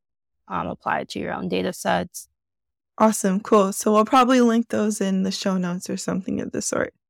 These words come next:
Speaker 2: for people to find them. And, uh, I do wanna circle back on our final leg of the episode to talk more about you and your teaching experience and your personal goals. You know, how has your interest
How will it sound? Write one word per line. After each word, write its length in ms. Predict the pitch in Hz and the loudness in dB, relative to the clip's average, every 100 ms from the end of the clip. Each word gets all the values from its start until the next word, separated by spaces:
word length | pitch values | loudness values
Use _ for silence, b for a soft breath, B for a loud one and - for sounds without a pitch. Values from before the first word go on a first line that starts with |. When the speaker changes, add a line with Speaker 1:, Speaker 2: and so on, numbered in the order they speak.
| _ | _
Speaker 2:
for 120 | - 208 | -4 2
people 260 | 208 196 | 4 4
to 120 | 190 | 2
find 360 | 196 180 185 190 | 0 -2 0 0
them. 180 | 185 185 | 2 0
And, 200 | 180 185 _ _ _ _ | 0 -4 _ _ _ _
uh, 140 | 190 190 - | -4 -2 4
I 100 | 220 | 6
do 140 | 247 | 6
wanna 200 | 269 262 | 6 4
circle 320 | - 247 240 | 4 2 2
back 380 | 220 214 208 220 - | 4 4 4 0 -10
on 160 | 190 202 | -6 -2
our 320 | 196 190 208 - | -2 -2 -4 -8
final 560 | - 208 214 226 226 | -4 2 2 2 2
leg 280 | 220 202 214 | 2 2 2
of 120 | 214 | 0
the 140 | 190 196 | 0 0
episode 640 | 196 208 - 196 190 185 - _ - | 0 -2 0 -2 -2 -4 -10 _ -4
to 380 | 226 208 208 202 | 0 2 0 0
talk 300 | 233 226 240 | 2 2 4
more 400 | 220 214 214 208 - | 4 6 4 2 0
about 380 | 202 202 196 202 | 2 4 2 2
you 340 | 240 254 247 | 0 2 2
and 200 | 208 202 196 | 0 -2 0
your 160 | 214 | -2
teaching 400 | 233 202 214 202 | -2 -4 -6 -6
experience 720 | 196 - - 214 208 202 202 | -8 -8 -4 0 0 0 0
and 140 | 196 190 | -2 -2
your 380 | 190 190 185 - _ - | 0 0 -2 -6 _ 0
personal 460 | 208 - 202 190 | 0 2 0 2
goals. 640 | 185 185 196 214 247 - - _ _ _ _ | 2 4 4 2 -2 -6 -14 _ _ _ _
You 100 | - | 4
know, 220 | 214 196 202 | 6 6 4
how 300 | 214 214 226 | 4 4 6
has 200 | 220 214 | 4 4
your 140 | 202 | 0
interest 720 | 202 208 214 202 196 - - | 2 2 2 2 2 -2 -6